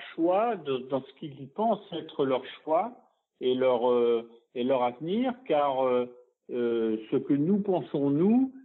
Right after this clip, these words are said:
était peut-être bon à notre époque, mais ne l'est plus aujourd'hui. Et voilà, donc, euh, je, je, je, euh,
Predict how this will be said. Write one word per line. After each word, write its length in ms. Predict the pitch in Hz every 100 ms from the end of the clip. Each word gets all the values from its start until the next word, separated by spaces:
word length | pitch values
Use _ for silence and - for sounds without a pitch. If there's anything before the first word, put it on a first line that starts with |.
| _
était 240 | 127 123 143
peut-être 560 | 151 139 151 143 143
bon 440 | 123 139 175 175 156
à 100 | 131
notre 260 | 131 -
époque, 420 | 123 - 202 214 -
mais 200 | 135 127
ne 180 | 123 123
l'est 200 | 120 120
plus 260 | 123 175
aujourd'hui. 760 | 170 139 139 113 120 190 214 180
Et 460 | 127 117 113 110 - _ _ -
voilà, 280 | 104 151 135
donc, 200 | 113 101
euh, 420 | 120 110 107 104 104 _ _ _ -
je, 220 | 117 113 104
je, 360 | 120 113 110 104 -
je, 100 | 110 - _ _ _ -
euh, 840 | 110 107 104 104 104 101 101